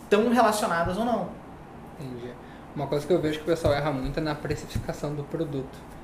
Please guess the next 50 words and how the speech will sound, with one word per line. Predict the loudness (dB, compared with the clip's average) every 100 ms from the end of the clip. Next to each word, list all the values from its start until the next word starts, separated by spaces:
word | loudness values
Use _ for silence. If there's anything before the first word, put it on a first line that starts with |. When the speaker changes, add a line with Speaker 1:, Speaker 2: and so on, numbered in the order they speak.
| -16 -16 -16 -14
Speaker 2:
Então | -12 -8 -6 -4
eles | -6 -4
compram | -2 0 2
com | 2 6
valor | 8 6 6
e |
às | 6
vezes | 6 6
não | 4 4
sabem | 0 2 0
por | 0 -2
quanto | -2 -2
que | -2
eles | -2
têm | -4
que | -2
vender, | 2 2 0 -4
certo? | -4 -4 -2 -2
Speaker 1:
Uhum. | -2 -2 -4 -4
Speaker 2:
Então | -4 -2 0
a |
gente | 0 0 0
sempre | 0 0 0 0
enxerga | 4 4 4
que | 2
o |
markup | 0 2 0 -2
ideal | -2 2 2 2
seja | -2 -2 -2
de | -2 -2
dois | 2 2 0 -2
ou | 0 2
dois | 0 0
e |
meio. | 0 0 -2 -6 -14 -16 -8
E | -2
a |
gente | 0 -2 2
pega | 4 4 4
casos | 2 4 4 2
de |
um | 0
ponto | 2 2 2
três | 2 0
que | -2
a |
gente | -2 -4
tá | -4
pegando | -4 -2 -2 -4
um, | -4 -4 -6